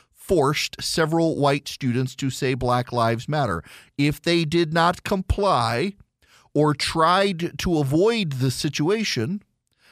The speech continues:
the students were chased down. Some students reported being dragged, thrown to the ground, or even punched in the face. The police report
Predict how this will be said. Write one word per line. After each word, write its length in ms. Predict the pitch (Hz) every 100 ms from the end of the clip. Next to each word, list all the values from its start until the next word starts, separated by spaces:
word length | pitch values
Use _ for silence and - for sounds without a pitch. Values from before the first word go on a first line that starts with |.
| _
the 140 | - 156
students 680 | - - - 143 151 180 -
were 180 | 135 143
chased 520 | - - 143 - - -
down. 560 | 165 147 117 95 85 87 _ _ _ _ _
Some 340 | - - 185 185
students 640 | - - 156 165 190 165
reported 520 | 143 - 165 156 139
being 280 | 135 139 135
dragged, 800 | 113 123 139 123 113 87 80 82 - _ _
thrown 400 | - 135 156 165
to 140 | 147 165
the 100 | 139
ground, 540 | 127 135 123 101 92 - _
or 160 | - 131
even 240 | 143 131
punched 540 | 117 - 170 151 - -
in 100 | 143
the 80 | 139
face. 720 | - 131 92 - - - - _ _ _ _ _ _ _ _ _ _ _ _ _ _ _ _ _ _ _ _ _ _ _ -
The 80 |
police 340 | 123 156 175 -
report 480 | 135 156 175 -